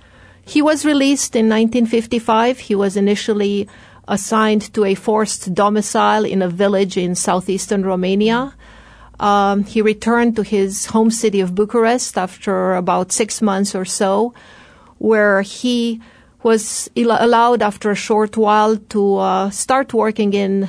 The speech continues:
historical archives, uh, initially, uh, work that eventually, uh, took him, uh, back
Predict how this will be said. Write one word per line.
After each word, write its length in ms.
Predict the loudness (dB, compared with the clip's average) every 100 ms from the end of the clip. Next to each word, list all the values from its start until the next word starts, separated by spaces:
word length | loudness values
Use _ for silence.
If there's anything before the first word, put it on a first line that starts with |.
| -4
historical 640 | -4 -2 2 2 2 -2 2
archives, 880 | 2 0 0 0 0 -2 -6 -8 -12 -20 -20 -20 _
uh, 220 | -2 0 2
initially, 680 | 2 2 2 0 0 0 -2 -8 -18 -8
uh, 360 | -4 -2 -2 -4 -10
work 480 | -4 2 2 0 -6
that 240 | -2 -2 0
eventually, 880 | -2 0 0 0 -2 -2 -2 -2 -4 -4
uh, 220 | -2 -2
took 260 | 0 -2 -2
him, 340 | -2 0 0
uh, 300 | 0 -2 -6
back 540 | -4 0 0 0 -4